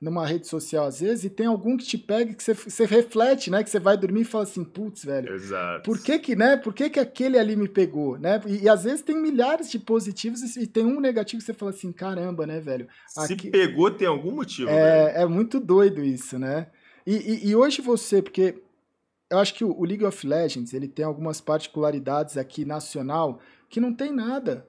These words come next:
Speaker 1: né, que se
Speaker 2: Uhum.
Speaker 1: compare próximo ao trabalho que a Riot fez dentro de uma, de uma região, é, uma comunidade,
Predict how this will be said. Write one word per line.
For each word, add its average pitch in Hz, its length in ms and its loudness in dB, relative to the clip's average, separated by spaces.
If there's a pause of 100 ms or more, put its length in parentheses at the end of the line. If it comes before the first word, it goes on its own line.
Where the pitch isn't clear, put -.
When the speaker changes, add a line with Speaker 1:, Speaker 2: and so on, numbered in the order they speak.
Speaker 1:
né, 196 260 -2
que 175 160 -10
se - 160 -8
Speaker 2:
Uhum. - 80 -14
Speaker 1:
compare 175 720 0 (280)
próximo 165 540 4
ao 151 160 2
trabalho 156 540 0
que - 100 -8
a 139 80 0
Riot 143 320 0
fez 151 580 -4 (140)
dentro 147 540 -2
de 139 100 -6
uma, 143 320 -4
de 131 120 -10
uma 156 120 -4
região, 156 680 -2 (480)
é, 160 360 2
uma 180 160 0
comunidade, 185 880 -2